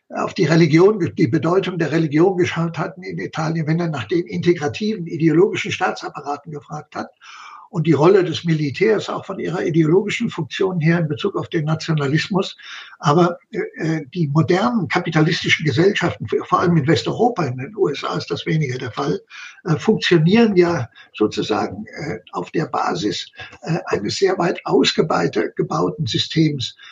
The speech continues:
von sogenannten integriven, integrativen Staatsfunktionen. Und wir haben das ja gemerkt, äh, jetzt, äh, in der Pandemie, äh, wie auch, äh, jetzt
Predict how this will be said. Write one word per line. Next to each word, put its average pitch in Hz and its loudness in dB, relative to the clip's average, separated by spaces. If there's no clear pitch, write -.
von 175 -2
sogenannten 160 2
integriven, 160 2
integrativen 185 -2
Staatsfunktionen. 143 -2
Und 170 0
wir 143 0
haben 196 2
das 175 0
ja 165 0
gemerkt, 170 0
äh, 175 0
jetzt, 214 0
äh, 170 2
in 170 2
der 175 2
Pandemie, 170 2
äh, 175 0
wie 208 0
auch, - -4
äh, 165 0
jetzt - -4